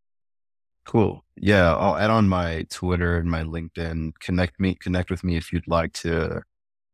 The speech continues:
chat about the future of Web three, and doesn't have to be gaming specific.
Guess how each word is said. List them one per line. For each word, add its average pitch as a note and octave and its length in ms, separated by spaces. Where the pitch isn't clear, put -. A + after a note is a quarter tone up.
chat F#2 360
about E2 360
the G#2 100
future F2 440
of D#2+ 180
Web E2 200
three, F#2 360
and G#2+ 120
doesn't E2+ 240
have D#2 100
to D2+ 60
be D#2+ 120
gaming E2 320
specific. - 560